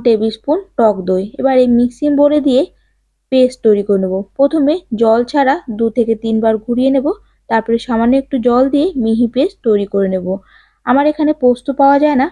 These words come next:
তাই পোস্ত দিলাম না। আপনাদের কাছে যদি পোস্ত থাকে অবশ্যই একটু পোস্ত দিয়ে দেবেন, তাহলে আর চার মগজ আলমন্ড দিতে হবে না। মিহি পেস্ট করে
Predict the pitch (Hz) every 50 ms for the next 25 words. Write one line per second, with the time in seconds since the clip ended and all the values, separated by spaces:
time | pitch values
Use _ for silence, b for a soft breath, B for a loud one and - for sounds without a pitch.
0 | - _ _ _ 240 233 233 233 233 233 240 233 - - - 285 269 262 269 269
1 | 269 285 370 415 b b b b b b b - 247 247 269 285 285 294 302 311
2 | 311 302 311 302 302 294 311 294 - 262 262 254 254 311 302 311 302 302 - 294
3 | 381 - _ - - 226 214 233 233 - 254 247 - - - 440 - - - 240
4 | 233 220 - - 214 190 202 202 196 190 190 185 185 190 190 190 b b b b
5 | b - 269 269 302 302 285 277 302 349 - _ - 254 226 220 220 226 247 247
6 | 233 269 330 - _ _ _ - 208 208 208 214 240 247 226 208 208 202 208 208
7 | 208 196 190 180 202 190 190 185 185 196 190 _ _ _ _ _ _ _ _ _
8 | _ _ _ _ _ _ _ _ _ _ _ _ _ _ _ _ _ _ _ _
9 | _ - 247 254 269 269 262 302 294 285 - 269 262 262 262 - - - 294 294
10 | 285